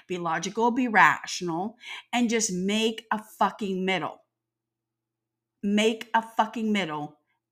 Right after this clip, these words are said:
and then say, "This plan, this middle, where it's three strikes, you're out."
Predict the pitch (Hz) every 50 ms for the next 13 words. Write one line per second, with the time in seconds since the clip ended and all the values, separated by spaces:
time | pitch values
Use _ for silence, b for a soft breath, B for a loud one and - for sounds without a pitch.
0 | _ _ _ _ - 190 190 185 180 175 170 170 165 170 160 165 B B B B
1 | B B - - - - - 233 220 208 156 143 147 B B B B B B B
2 | _ 175 170 165 202 220 247 254 - - - - 277 254 254 254 262 269 277 269
3 | 269 B B B _ 170 185 220 233 226 - 247 220 226 233 226 240 240 262 269
4 | 269 B B B B B - 190 202 196 180 - - - - - 202 220 247 226
5 | - - 240 220 226 214 214 - - 220 - - 196 196 196 202 208 208 208